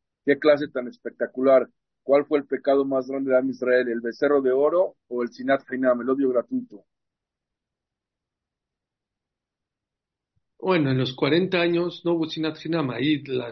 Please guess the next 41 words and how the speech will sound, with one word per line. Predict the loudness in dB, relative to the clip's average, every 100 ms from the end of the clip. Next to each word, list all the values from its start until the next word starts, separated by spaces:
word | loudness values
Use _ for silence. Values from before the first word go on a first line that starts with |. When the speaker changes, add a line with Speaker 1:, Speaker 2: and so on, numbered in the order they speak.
| -14
Speaker 2:
la, | -16 -14
los | -14 -20 _ _ _ _ -20 -12
Jamim | -6 -4 -4
dicen | -6 -2 -2 -2
que | -4 -6 -12 _
el | -14 -12
Sinat | -14 -16 -8 -6 -6 -18 -8
Hinam | -4 -4 -2
fue | -2
después, | -2 -4 -6 -6 -6 -8
en | -12
el, | -10 -12 _ _ _ _ _ _
fue | -2 0 0 0 -2
dos | -4 -2
mil | 0 0
años | 0 -4
después. | -8 -14 -12 -12 -12
Fue | -10 -8 -4
cuando | -4 -4
se | -8
destruyó | -12 -16 _ _ _ _ -10 -4 -4
el | -4
segundo | -8 -6 -6
Betamigdash. | -6 -10 -8 -6 -6 -8 -20 _ _ _ _
Pero | -6
en | -4
los | -6
cuarenta | -4 -2 0 0
años | 0 -4
en | -6
el | -6
desierto, | -6 -4 -2 -2
el | -4
pecado | -6 -4 -4
más | -4
grande | -6 -6 -6
fue | -10
el | -12
becerro | -14 -14 -14
de |
oro. | -16